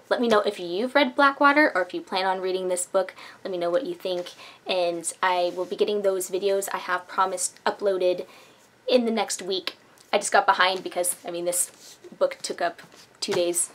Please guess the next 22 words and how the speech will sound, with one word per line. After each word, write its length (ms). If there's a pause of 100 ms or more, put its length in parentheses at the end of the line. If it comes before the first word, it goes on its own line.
(120)
and 240 (380)
there 100
are 40
a 20
couple 220
other 160
books 280
that 140
kind 140
of 80 (140)
took 140
up 100
my 60
time, 320
so, 280 (280)
but 80
I 40
promise 340
I'll 100
be 120
getting 200
those 400